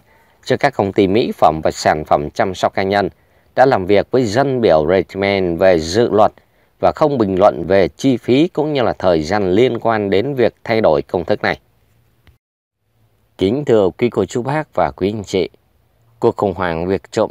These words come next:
cắp trên khắp nước Mỹ đã trở nên tồi tệ đến mức mà những người mua hàng bình thường cũng phải vật lộn để mua sắm đồ dùng thiết yếu. Những thứ giờ đây bị cất giấu đằng sau những chiếc ổ khóa nặng nề.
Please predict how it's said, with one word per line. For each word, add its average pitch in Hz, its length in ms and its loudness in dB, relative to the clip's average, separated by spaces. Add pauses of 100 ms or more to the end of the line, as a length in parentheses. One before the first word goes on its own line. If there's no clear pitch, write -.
(140)
cắp 156 160 -6 (100)
trên 104 300 -2
khắp - 300 -8
nước 143 140 -6
Mỹ 131 300 -2
đã 151 180 0
trở 82 180 -2
nên 92 220 -4 (120)
tồi 95 320 0
tệ 90 240 -4 (140)
đến 110 320 -2
mức 196 260 -4
mà 98 100 -2
những 107 300 0
người 104 160 0
mua 98 160 -2
hàng 98 320 -6
bình 95 200 -2
thường 110 320 2 (480)
cũng 170 240 -2
phải 113 140 -4
vật 92 260 -2
lộn 101 280 0
để 87 100 2
mua 113 260 0
sắm 117 340 -6
đồ 101 180 2
dùng 85 360 -2 (120)
thiết - 180 -2
yếu. 104 320 0 (640)
Những 156 200 0
thứ 165 160 4
giờ 104 260 2
đây 131 160 2
bị 110 120 0
cất - 280 -6
giấu 117 300 -2
đằng 104 300 -4
sau 139 300 0
những 127 280 -2
chiếc - 300 -4
ổ 82 200 2
khóa 101 320 -4
nặng 113 260 -6
nề. 92 160 2